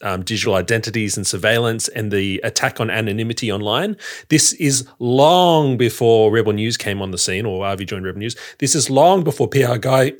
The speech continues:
created a Twitter account. They've been attacking it forever. In, in the U K, um, we'll be reporting on this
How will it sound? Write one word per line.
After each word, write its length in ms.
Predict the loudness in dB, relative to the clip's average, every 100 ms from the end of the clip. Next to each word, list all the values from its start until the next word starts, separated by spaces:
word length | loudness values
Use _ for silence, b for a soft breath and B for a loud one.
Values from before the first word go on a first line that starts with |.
| -14 -2
created 360 | 2 4 2
a 40 | 2
Twitter 200 | 2 4
account. 300 | 2 0 -4 _ _ _ -16 B B
They've 120 | 0
been 100 | 2
attacking 380 | 2 2 0 0
it 100 | 0
forever. 300 | 2 2 2 B B B 0
In, 140 | 0
in 140 | 2 2
the 80 |
U 180 | 4 2
K, 520 | 4 4 4 4 0
um, 260 | 0 2 2
we'll 140 | 0
be 100 | 0
reporting 400 | 0 2 0 2
on 80 | 2
this 240 | 0 -2